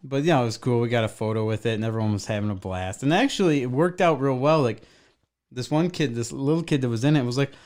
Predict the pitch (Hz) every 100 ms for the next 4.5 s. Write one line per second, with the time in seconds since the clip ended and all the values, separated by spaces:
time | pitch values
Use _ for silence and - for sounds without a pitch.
0 | - - 247 240 240 247 247 220 240 220
1 | 220 247 233 220 202 - 214 196 180 175
2 | 190 202 220 214 - - - 117 113 135
3 | 143 143 131 170 - 180 165 127 156 156
4 | 160 185 190 -